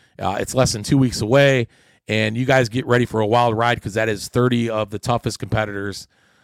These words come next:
uh, on the planet when it comes to the one oh five class, and a king will be crowned. Uh, I have my favorites. I'm gonna share those with you on the next podcast leading up to that show. Uh,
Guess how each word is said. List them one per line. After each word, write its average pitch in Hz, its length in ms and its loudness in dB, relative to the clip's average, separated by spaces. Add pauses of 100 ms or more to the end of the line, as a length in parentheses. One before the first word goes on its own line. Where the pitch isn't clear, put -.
(120)
uh, 90 300 -8 (160)
on 151 160 2
the 135 60 0
planet 123 360 -2
when 110 100 -4
it 104 60 -8
comes 113 160 -6
to 98 80 -10
the 101 60 -6
one 110 160 -2
oh 104 40 -6
five 135 260 2
class, 127 440 0
and 117 220 -4
a 113 160 -2
king 151 460 -2
will 127 260 2
be 120 160 -2
crowned. 107 560 -6 (520)
Uh, 98 220 -4
I 110 120 0
have 117 140 2
my 117 180 -4
favorites. 156 520 0
I'm 117 80 -2
gonna 117 140 -6
share 131 180 -2
those 117 180 -4
with 117 160 -4
you 107 60 -8
on 101 80 -8
the 101 60 -10
next 101 200 -10
podcast 123 440 -4
leading 98 240 -8
up 120 120 -6
to 127 60 -10
that 117 140 -6
show. 113 260 -10 (640)
Uh, 95 240 -8